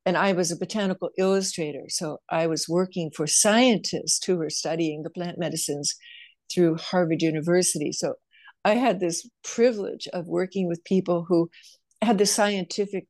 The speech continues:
point of view, that it was an honor to work with the sacred that the indigenous world was giving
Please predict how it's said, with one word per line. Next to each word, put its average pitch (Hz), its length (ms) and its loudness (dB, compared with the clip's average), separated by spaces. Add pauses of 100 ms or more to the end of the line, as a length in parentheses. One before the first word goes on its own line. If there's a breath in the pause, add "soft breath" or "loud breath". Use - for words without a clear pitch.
point 180 220 -6
of 160 100 -10
view, 165 520 4 (480 loud breath)
that 175 160 4
it 151 100 2
was 160 340 -2 (140)
an 180 180 -4
honor 185 380 0
to 170 160 -8
work 165 180 -6
with 156 120 -10
the 175 60 -2
sacred 202 540 2
that 151 140 -4
the 165 140 0
indigenous 165 580 -4
world 170 280 -4
was 151 240 -10
giving 165 480 -2